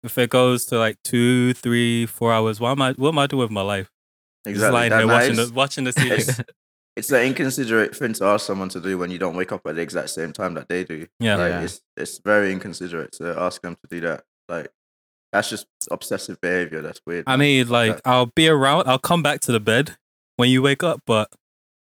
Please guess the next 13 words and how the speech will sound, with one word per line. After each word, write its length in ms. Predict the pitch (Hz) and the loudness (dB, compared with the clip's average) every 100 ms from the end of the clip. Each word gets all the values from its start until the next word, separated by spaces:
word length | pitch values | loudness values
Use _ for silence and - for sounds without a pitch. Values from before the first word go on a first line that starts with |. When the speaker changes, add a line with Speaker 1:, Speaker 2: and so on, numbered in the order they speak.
| _ - | _ -4
Speaker 1:
let 120 | 131 | 2
me 100 | 147 | 2
get 180 | 139 131 | 4 4
up. 200 | 123 131 - | 4 2 -2
Let 160 | 123 123 | 0 2
me 100 | 120 | 2
do, 340 | 123 120 117 _ 110 | 2 2 0 _ -4
you 60 | |
know, 220 | 107 107 - | -2 -2 -6
my 140 | 104 104 | -6 -2
normal 260 | 110 110 104 | 0 0 0
bits, 400 | 107 110 - 104 | 0 0 -4 -4
and 400 | 101 104 104 | -2 -2 -4